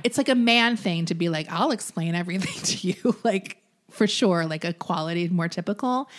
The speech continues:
Yeah, no, it's, it's definitely unique. Now, she also informed Arth-, Arthur that the book wasn't enough, though. They would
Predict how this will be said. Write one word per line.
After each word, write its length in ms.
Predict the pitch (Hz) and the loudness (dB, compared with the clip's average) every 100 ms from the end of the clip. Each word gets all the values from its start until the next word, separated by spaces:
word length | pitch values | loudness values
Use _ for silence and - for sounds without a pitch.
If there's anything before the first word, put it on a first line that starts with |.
| - | -4
Yeah, 220 | 233 165 196 _ | 0 0 -2 _
no, 260 | 247 208 156 | 4 4 4
it's, 300 | 190 - - | -2 -4 0
it's 160 | 226 220 | 0 4
definitely 300 | 240 220 208 | 4 6 6
unique. 460 | 180 170 147 - _ - - - - | 6 4 0 -4 _ -20 -16 -16 -2
Now, 360 | 294 285 285 254 - - - - _ _ | 4 6 4 0 -8 -20 -20 -20 _ _
she 260 | - - 330 | -8 -2 2
also 320 | 294 403 - | 4 4 2
informed 420 | 453 - 240 208 196 | -2 0 2 4 2
Arth-, 280 | 175 175 175 - | 0 0 -2 0
Arthur 580 | 185 180 175 170 170 170 | 2 2 2 2 2 0
that 480 | 175 170 160 151 190 | 0 0 0 0 -4
the 80 | |
book 360 | 175 196 285 - | -2 2 0 2
wasn't 300 | 214 202 196 | 2 4 4
enough, 340 | 180 165 156 - | 4 2 0 -6
though. 300 | 101 110 - - - | -10 -10 -12 -8 0
They 140 | 202 | 2
would 120 | 202 | 2